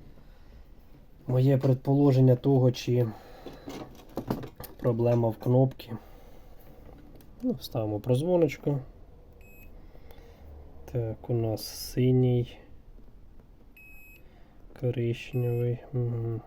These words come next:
Ну і тепер дивимося, чи буде перепускати через кнопочку у нас. Дивимося, що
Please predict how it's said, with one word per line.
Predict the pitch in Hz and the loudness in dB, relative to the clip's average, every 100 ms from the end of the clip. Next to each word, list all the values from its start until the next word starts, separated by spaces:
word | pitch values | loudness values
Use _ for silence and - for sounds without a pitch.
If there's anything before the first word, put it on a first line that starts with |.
| - - - - - - - - - - - | -14 -20 -20 -20 -20 -20 -20 -20 -20 -18 -4
Ну | 135 147 | 2 2
і | |
тепер | 127 127 - 120 | 2 0 0 -2
дивимося, | 117 127 123 - | 2 4 4 2
чи | 113 - | -6 -4
буде | 113 123 123 | -4 -2 0
перепускати | 113 117 113 - 120 - 123 - | -2 -2 -2 -4 -6 0 0 0
через | 113 - 120 113 110 | -6 -2 -2 0 -2
кнопочку | - 123 120 110 123 - - | -2 2 2 2 -4 -12 -12
у | 131 | -4
нас. | 113 113 110 - - - - - - - - - - - - - - - - - - | 0 0 0 -4 -14 -18 -20 -18 -18 -18 -20 -20 -20 -14 -14 -14 -20 -20 -20 -14 -6
Дивимося, | 123 120 120 113 110 - - | 0 2 4 2 0 -2 -8
що | - - 123 113 | -8 -2 0 0